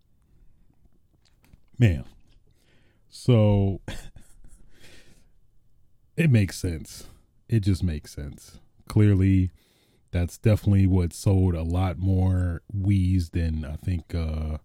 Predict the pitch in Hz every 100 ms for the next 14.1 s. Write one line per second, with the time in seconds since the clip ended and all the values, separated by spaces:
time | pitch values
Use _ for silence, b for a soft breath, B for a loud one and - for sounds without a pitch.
0 | _ b b b - 110 95 85 78 78
1 | 80 - - - - 80 80 82 85 78
2 | 76 82 82 - 87 80 78 76 - 92
3 | 82 82 80 82 80 - 87 80 78 82
4 | 82 82 _ b b b b b 87 87
5 | - 90 82 _ _ - - 110 85 90
6 | 78 76 73 76 76 - - - - _
7 | _ _ _ _ _ - B B B B
8 | B - - 113 113 107 104 - - -
9 | - - 95 101 95 95 92 90 92 90
10 | 85 - - _ _ _ _ _ _ _
11 | _ 82 78 76 73 69 67 67 - _
12 | _ _ _ _ - 98 104 90 90 92
13 | 90 87 85 85 82 85 90 90 85 82